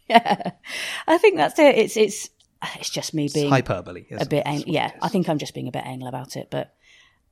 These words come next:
Speaker 1: there's also, like, I went up and corrected Natty's, uh, windshield wipers on the board,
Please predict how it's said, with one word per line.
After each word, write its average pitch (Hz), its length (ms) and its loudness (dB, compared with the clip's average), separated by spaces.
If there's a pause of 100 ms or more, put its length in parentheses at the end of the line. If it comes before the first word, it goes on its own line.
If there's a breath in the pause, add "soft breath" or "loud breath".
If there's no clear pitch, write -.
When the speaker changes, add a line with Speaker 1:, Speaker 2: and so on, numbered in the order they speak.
(240)
Speaker 1:
there's 151 180 0
also, 139 420 -4
like, 143 180 -8
I 156 40 -2
went 143 280 -4
up - 140 -10
and 135 300 -4 (280)
corrected 135 560 -6 (120)
Natty's, 135 640 -8
uh, 139 320 -2 (260)
windshield 156 800 -2
wipers 139 600 -4
on 151 120 -2
the 147 80 -2
board, 143 360 -4